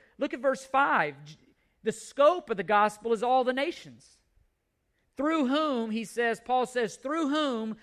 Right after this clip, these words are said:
we have received grace and apostleship to bring about the obedience of faith among all the Gentiles for his name's sake." Paul had a specific task to preach the gospel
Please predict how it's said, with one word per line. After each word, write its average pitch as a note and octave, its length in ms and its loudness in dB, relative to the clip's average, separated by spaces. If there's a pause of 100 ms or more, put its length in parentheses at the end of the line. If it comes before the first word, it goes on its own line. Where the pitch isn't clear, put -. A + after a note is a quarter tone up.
(160)
we C4+ 240 0
have B3 220 2
received A3+ 500 -8
grace C#4 500 2
and A#3+ 100 -6
apostleship A3 920 0 (260)
to B3+ 180 -4
bring C#4 340 -2
about B3+ 380 4
the A#3+ 160 -2
obedience C4 580 0
of A3+ 140 -4
faith A#3+ 460 2
among G#3+ 340 -2
all C#4 300 6
the C#4+ 100 -4
Gentiles G#3 680 0
for G#3+ 140 -4
his G3+ 180 -2
name's G#3 260 -8
sake." D#3 300 -6 (2500)
Paul C4+ 320 6
had B3 140 6
a A3 40 -2
specific A3+ 500 -10
task G3 520 2
to F#3+ 100 -8
preach - 600 -4
the G3 100 -8
gospel G#3+ 580 0